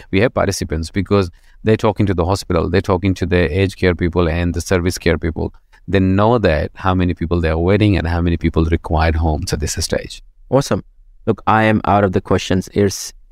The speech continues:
Speaker 2: <laughs> Thank you for coming on the podcast today. Any parting words, any last words in relation to the viewers and the listeners who are, you know, tagged in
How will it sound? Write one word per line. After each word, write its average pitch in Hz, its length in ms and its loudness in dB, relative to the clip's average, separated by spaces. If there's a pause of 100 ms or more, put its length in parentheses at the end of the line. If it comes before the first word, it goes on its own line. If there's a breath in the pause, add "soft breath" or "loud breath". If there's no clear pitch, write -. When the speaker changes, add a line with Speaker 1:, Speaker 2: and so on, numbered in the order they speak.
(180)
Speaker 2:
<laughs> - 480 -2
Thank 120 240 2
you 127 80 4
for 127 80 2
coming 120 240 2
on 113 120 4
the 107 60 2
podcast 113 460 0
today. 110 240 0
Any 143 220 2
parting 117 520 0
words, 104 440 2
any 120 400 2
last 107 560 2
words 101 320 4
in 98 140 2
relation 92 420 2
to 95 440 4
the 92 200 4
viewers 101 420 2
and 92 140 0
the 90 60 2
listeners 92 500 2
who 98 120 2
are, 90 300 2 (460 soft breath)
you 98 80 0
know, 92 100 4
tagged 98 440 0
in 98 320 2